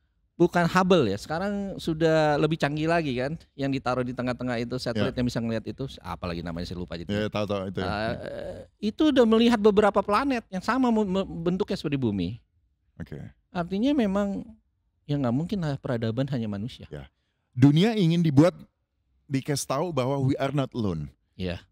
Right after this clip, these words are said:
Speaker 2: Supaya nanti ketika first contact,
Speaker 1: Hmm.
Speaker 2: orang nggak kaget.
Speaker 1: Iya dong.
Speaker 2: Iya dong.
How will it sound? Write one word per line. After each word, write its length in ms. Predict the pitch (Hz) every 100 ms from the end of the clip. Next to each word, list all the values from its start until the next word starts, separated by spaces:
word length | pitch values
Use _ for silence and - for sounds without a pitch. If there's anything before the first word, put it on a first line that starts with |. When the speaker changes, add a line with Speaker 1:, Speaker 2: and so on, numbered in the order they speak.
| _
Speaker 2:
Supaya 580 | - 135 - 143 196 170
nanti 420 | 160 180 - 120
ketika 380 | 127 - 208 127
first 400 | - 151 143 -
contact, 480 | 175 180 90 80 _ _
Speaker 1:
Hmm. 220 | 101 87
Speaker 2:
orang 260 | 95 131 160
nggak 160 | 139 123
kaget. 300 | 139 113 - _ _ _ _
Speaker 1:
Iya 160 | 98 113
dong. 180 | 78 - _ _ _ -
Speaker 2:
Iya 180 | 78
dong. 160 | 71